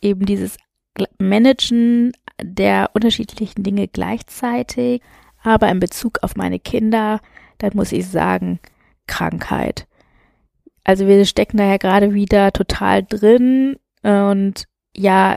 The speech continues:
also es ist mega anstrengend, wenn wir als Eltern gleichzeitig krank sind und die Kinder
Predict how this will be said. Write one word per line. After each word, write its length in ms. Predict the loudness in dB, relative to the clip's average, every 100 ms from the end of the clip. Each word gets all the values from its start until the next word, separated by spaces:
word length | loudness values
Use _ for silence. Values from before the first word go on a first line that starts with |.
| -4
also 240 | -6 -4
es 140 | -6 -8
ist 140 | -8
mega 460 | -4 -2 -2 -2 -2
anstrengend, 840 | -4 -6 -8 -6 -6 -4 -8 -8
wenn 320 | -6 -6 -6 -14 _ _ _ _ _ _ _
wir 320 | -2 2 2
als 160 | 2 -4
Eltern 640 | 0 0 0 -2 -2 -4 -4
gleichzeitig 720 | -2 0 0 2 2 2 -4 -8
krank 340 | -4 -4 -4
sind 580 | -2 0 2 2 -2 -2
und 280 | -2 -2 -4
die 240 | -8 -8 -6
Kinder 480 | -2 0 2 0